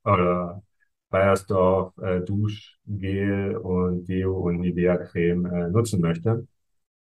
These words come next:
Und das hat man in den letzten Quartalen gesehen und das, äh, sehen die Analysten auch so. Und daher, äh, ging es heute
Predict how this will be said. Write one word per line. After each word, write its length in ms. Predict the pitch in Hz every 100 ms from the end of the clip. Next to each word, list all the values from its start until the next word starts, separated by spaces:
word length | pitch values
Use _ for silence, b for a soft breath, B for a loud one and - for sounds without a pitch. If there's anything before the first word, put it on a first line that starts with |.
| _
Und 600 | - 101 98 98 101 104 B B B -
das 140 | 113
hat 120 | 135 139
man 120 | 127
in 60 |
den 80 | 123
letzten 300 | 120 120 -
Quartalen 560 | 113 107 107 110 107 101
gesehen 480 | 92 98 113 143 156
und 140 | 113
das, 220 | 107 104
äh, 260 | 113 107 104
sehen 200 | 117 117
die 220 | 113 110
Analysten 480 | 107 104 113 139 123
auch 240 | 104 135
so. 260 | 151 - 143
Und 720 | 151 156 117 107 117 117 117
daher, 920 | 110 110 113 113 113 110 107 107 107 107
äh, 60 |
ging 100 | 117
es 100 | 120
heute 300 | 110 107 107